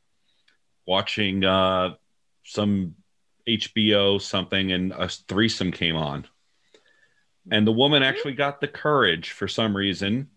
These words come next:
Speaker 1: don't know if there was alcohol involved or what. She just said, "I, I just, I decided to go with it." Turned around and said, "Well,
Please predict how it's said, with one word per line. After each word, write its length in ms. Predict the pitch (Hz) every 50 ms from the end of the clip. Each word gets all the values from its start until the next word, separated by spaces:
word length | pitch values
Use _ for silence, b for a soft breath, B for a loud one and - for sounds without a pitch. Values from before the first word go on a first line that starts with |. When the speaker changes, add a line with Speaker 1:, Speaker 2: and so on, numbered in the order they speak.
| _ _ _ _ _ _ _ _
Speaker 1:
don't 120 | 87 90
know 80 | 92 95
if 60 | 87 -
there 100 | 104 101
was 120 | 92 85
alcohol 460 | 101 104 123 - - 113 120 120 120
involved 380 | 120 110 117 113 107 113 110 120
or 60 | 120
what. 280 | 101 95 92 98 - -
She 120 | - 104
just 200 | 92 95 90 -
said, 220 | - 101 98 92 - _ _ _
"I, 200 | - 87 92 - _
I 120 | 85 90
just, 320 | 85 76 - 101 - - _ _ _ _ _
I 80 | - 92
decided 420 | 78 92 - - 92 98 107 110
to 60 | 131 123
go 180 | 107 104 98
with 160 | 98 95 -
it." 160 | 104 104 - - _ _ _ _ _ _ _ _ _ _ _ _ _ _ _ _ _
Turned 220 | - 123 131 147 151
around 300 | 139 127 123 120 123 123
and 80 | 117
said, 200 | - - 123 110
"Well, 240 | 110 110 113 120 131